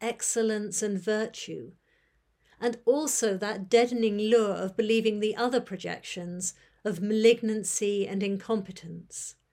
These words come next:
If we are to stay steady as leaders, and especially if female leaders are to stay steady with all the extra baggage that patriarchy loads on femaleness,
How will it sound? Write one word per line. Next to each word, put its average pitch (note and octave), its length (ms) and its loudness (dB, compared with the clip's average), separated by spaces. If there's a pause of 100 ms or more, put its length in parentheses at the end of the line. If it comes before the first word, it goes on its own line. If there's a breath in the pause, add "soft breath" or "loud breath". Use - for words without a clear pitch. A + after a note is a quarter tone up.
(1600 soft breath)
If - 160 -4
we E4 180 4
are E4 60 0
to - 220 -6
stay C4+ 560 0
steady C4+ 720 0
as F3 240 -6
leaders, E3 720 -8 (600 soft breath)
and B3 160 2
especially C#4+ 800 0
if A#3+ 120 4
female C#4 680 -2
leaders G3+ 420 -2
are G#3 40 -8
to A3 140 -8
stay A#3 420 4
steady A3+ 680 0 (260 loud breath)
with A#3+ 180 2 (180)
all C4 300 4
the A#3 240 4
extra A#3 440 2
baggage G#3 680 0
that - 180 -8
patriarchy G#3 880 0
loads G#3+ 340 2
on G3+ 180 -2
femaleness, F#3 1040 -4